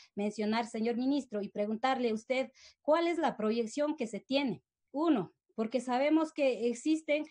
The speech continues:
eh, muchas personas que están perdiendo el trabajo y que posiblemente son alimentantes. Estos datos lo tendrán, pues, del Ministerio de Trabajo. Sabemos también, y por muchas llamadas sabemos de que en el Consejo de la Judicatura existen muchas demandas ya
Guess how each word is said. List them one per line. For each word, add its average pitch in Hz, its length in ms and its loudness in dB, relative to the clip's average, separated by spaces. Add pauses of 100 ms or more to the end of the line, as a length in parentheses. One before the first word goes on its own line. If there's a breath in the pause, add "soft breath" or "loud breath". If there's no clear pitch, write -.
(280 loud breath)
eh, 220 120 0
muchas 269 320 0
personas 269 480 0
que 247 80 -4
están 240 280 -2
perdiendo 226 420 0
el 269 80 -2
trabajo 262 400 2
y 233 60 -4
que 226 100 -10
posiblemente 233 680 -4
son 226 200 -4
alimentantes. 214 880 -2 (300 loud breath)
Estos 294 400 2
datos 285 380 0
lo 214 180 -2
tendrán, 226 400 0
pues, 247 140 -2
del 185 160 -2
Ministerio 208 560 -2
de 214 100 -2
Trabajo. 269 460 2 (180)
Sabemos 277 520 0
también, 277 420 0 (260 loud breath)
y 240 140 -2
por 214 260 0
muchas 311 420 4
llamadas 269 520 0
sabemos 240 440 0
de 226 140 -4
que 220 80 -4
en 214 80 0
el 196 100 -4
Consejo 240 440 -4
de 254 80 -2
la 254 100 -2
Judicatura 269 720 -2
existen 220 320 -6
muchas 233 340 -2
demandas 226 540 -2
ya 220 240 -2